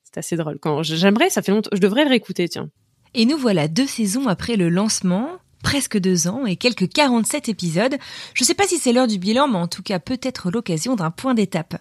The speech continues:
Speaker 2: J'ai demandé à Alison et Charlotte ce qu'elles espéraient que ce projet leur apporterait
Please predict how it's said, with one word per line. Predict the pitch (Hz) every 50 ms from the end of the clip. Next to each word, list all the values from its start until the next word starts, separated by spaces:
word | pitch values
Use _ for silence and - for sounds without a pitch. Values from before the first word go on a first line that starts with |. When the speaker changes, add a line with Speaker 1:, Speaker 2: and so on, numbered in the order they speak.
| _ _ _ _ _ _ _ _ _ _ _ _ _
Speaker 2:
J'ai | 185 196
demandé | 190 202 208 208 214 247 202
à | 170 160
Alison | - - 220 214 202 185 - - 165 180
et | 233
Charlotte | 233 - 165 139 156 226 277 - -
ce | - - -
qu'elles | 190 - 202 196 175 208
espéraient | 240 - - - - 185 170 165 156 156 - _ - - _ _
que | -
ce | 170 - 175
projet | 147 - - 220 196 190 160
leur | 175 202 220
apporterait | 202 175 - 160 - - - 139 135 151 233 254